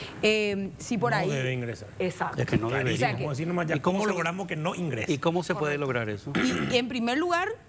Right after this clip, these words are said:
Speaker 1: entendiendo muy bien de que esto tiene que ser también un debate pedagógico.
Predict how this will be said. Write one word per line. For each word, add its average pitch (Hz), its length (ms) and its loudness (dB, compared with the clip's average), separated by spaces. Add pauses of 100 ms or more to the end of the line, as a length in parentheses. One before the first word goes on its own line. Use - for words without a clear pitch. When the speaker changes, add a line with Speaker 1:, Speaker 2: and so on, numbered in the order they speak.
(240)
Speaker 1:
entendiendo 254 560 0
muy 277 260 2
bien 262 300 2
de 302 100 0
que 247 160 0
esto - 220 0
tiene 254 280 -2
que 208 140 -4
ser 254 240 0
también 262 460 0
un 277 180 -2
debate 214 460 0
pedagógico. 190 880 -2